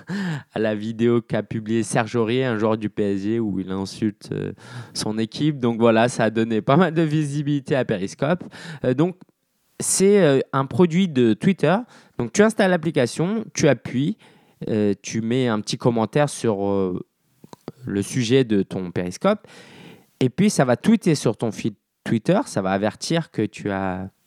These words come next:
tu, euh, tu lances, euh, cet enregistrement. Et puis là, tu tiens, euh, ta caméra et puis juste, tu filmes. Ok ? Tu peux avoir une utilisation plus professionnelle. Moi, je l'ai fait dans le cadre de,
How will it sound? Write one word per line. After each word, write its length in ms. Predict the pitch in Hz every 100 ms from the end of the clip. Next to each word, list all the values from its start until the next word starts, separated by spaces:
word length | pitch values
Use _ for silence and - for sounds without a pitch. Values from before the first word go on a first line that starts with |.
| _ _ -
tu, 260 | - 101
euh, 240 | 98 101 92
tu 120 | - 104
lances, 340 | 113 131 -
euh, 240 | 101 95 92
cet 280 | - 98 101
enregistrement. 640 | 98 98 - - 131 226 - - - -
Et 60 |
puis 160 | - 165
là, 180 | 147 156
tu 180 | - 156
tiens, 340 | 175 208 202
euh, 100 | 127
ta 180 | - 123
caméra 600 | - 107 98 90 113 160
et 60 |
puis 280 | 123 - 95
juste, 260 | 95 120 -
tu 120 | -
filmes. 240 | - - - _ _ -
Ok ? 180 | - 151 - - - -
Tu 100 | -
peux 100 | 139
avoir 200 | 160 180
une 100 | 190
utilisation 580 | 190 190 170 170 170 151
plus 140 | 151
professionnelle. 580 | - 113 - 98 120 165
Moi, 140 | 139
je 80 | 107
l'ai 80 | 104
fait 200 | - 113
dans 220 | 107 98
le 140 | 92 92
cadre 420 | - 110 104 98
de, 480 | 92 92 92 90